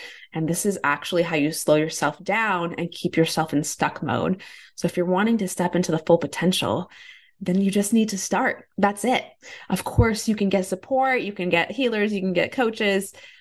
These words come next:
um, you can get, find programs that help bring forward whatever it is you wanna bring forward in the world. Um, and in the end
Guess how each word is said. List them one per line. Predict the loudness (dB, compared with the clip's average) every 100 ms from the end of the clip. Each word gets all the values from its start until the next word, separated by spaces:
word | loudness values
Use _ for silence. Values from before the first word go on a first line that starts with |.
| _
um, | -2 -2 0 -2 2
you | 0
can | 2 2
get, | 2 0 -4 0
find | 2 2
programs | -2 -2 2 2 0 -2
that | -4
help | -2 -4 -4
bring | 2 2 2
forward | -2 -2 0 2 0 0
whatever | -2 0 0
it | 0
is | 0 0
you | -2
wanna | -2
bring | 0 -2 -2
forward | -2 0 2 0 0
in | 0
the |
world. | 0 0 0 -2 -6 -18 -20 -20 _ -12
Um, | -6 -6 -2
and | 2 2 2
in | 0 0
the | 0
end | 2 2 0